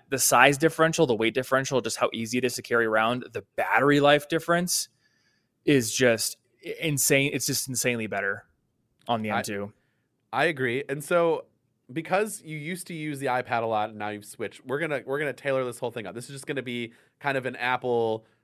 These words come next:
Speaker 2: uh, productivity episode. And, and, and I do wanna stick with the Mac for a minute,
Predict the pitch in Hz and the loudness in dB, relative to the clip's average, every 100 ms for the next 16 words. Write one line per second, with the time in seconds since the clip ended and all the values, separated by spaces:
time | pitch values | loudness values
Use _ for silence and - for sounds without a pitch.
0 | _ 110 101 98 - 147 117 113 120 113 | _ -2 0 -2 -2 -2 -2 -4 -6 -4
1 | 104 107 - 104 98 127 110 120 127 143 | -6 -6 -4 -4 -4 -6 -10 -6 -8 -8
2 | 127 127 147 220 180 135 - 135 123 117 | -6 -2 -2 0 -2 -2 -6 -6 -8 -6
3 | 110 104 - 101 98 95 | -6 -6 -6 -8 -6 -8